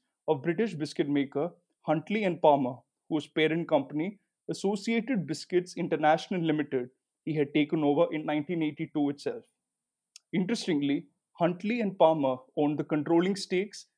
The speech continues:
in India's largest biscuit maker, the Britannia Industries. Now, knowing Rajan Pillai's roots and exposure in India, Ross Johnson entrusted him with the entire control of Britannia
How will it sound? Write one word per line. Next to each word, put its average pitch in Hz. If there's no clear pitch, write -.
in 156
India's 185
largest 156
biscuit 165
maker, 147
the 151
Britannia 151
Industries. 127
Now, 220
knowing 233
Rajan 170
Pillai's 180
roots 160
and 151
exposure 151
in 143
India, 139
Ross 165
Johnson 180
entrusted 151
him 147
with 160
the 175
entire 185
control 165
of 151
Britannia 135